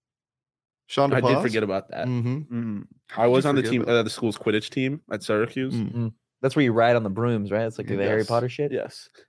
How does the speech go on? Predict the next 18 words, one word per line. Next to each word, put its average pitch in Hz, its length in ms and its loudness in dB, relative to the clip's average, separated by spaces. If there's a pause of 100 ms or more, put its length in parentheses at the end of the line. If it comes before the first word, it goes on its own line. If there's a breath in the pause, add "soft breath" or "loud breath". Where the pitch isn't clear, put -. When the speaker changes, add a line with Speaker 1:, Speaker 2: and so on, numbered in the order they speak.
Speaker 2:
Uh, 117 240 4
but 127 120 2
no, 117 260 4
I, - 60 -2 (360)
Arizona 156 340 4
State 131 200 2
is 117 60 0
going 117 160 4
to 110 60 0
the 101 80 -8
tournament. 107 360 -2 (560)
They 104 100 -2
may 107 160 2
win. 101 360 -2 (220)
Who 120 80 0
knows? 98 440 0 (140)
Anybody's 113 340 0
tournament. 98 360 -4